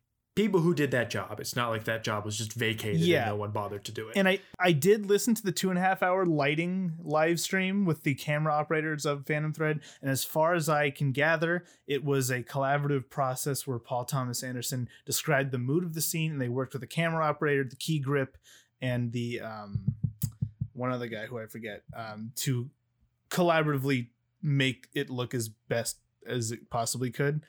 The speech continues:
Speaker 2: So it's not like there was no cinematographer. It was that it was a team effort.
Speaker 1: This is a slight side tangent, but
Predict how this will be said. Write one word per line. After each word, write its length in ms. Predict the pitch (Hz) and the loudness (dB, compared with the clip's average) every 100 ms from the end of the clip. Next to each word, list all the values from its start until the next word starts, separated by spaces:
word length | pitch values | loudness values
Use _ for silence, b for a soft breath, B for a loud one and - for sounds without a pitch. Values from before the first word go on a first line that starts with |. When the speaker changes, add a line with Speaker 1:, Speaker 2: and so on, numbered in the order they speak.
| b b b | b b b
Speaker 2:
So 140 | - 180 | -2 0
it's 100 | 180 | 2
not 160 | 254 | 4
like 220 | 233 208 - | 4 2 2
there 120 | 165 | 2
was 160 | 147 | 4
no 260 | 135 120 131 | 2 2 2
cinematographer. 920 | 151 190 196 190 196 202 208 233 240 - _ _ - | 2 2 0 0 -2 -2 -2 -2 -2 -6 _ _ -2
It 80 | |
was 140 | 151 127 | 0 2
that 220 | 139 - | 2 2
it 40 | |
was 140 | 143 131 | 0 0
a 60 | |
team 360 | 123 - 151 127 | -4 -2 0 0
effort. 340 | 104 - - - | -4 -12 -12 -4
Speaker 1:
This 220 | 156 165 | 0 2
is 140 | 214 | 2
a 80 | 156 | 0
slight 540 | 127 - 131 127 127 - | 0 0 2 0 -2 -6
side 400 | - 123 120 127 | -2 -2 -2 -2
tangent, 460 | 143 147 156 175 - _ | -2 0 0 -2 -6 _
but 480 | 131 131 127 123 | -6 0 0 0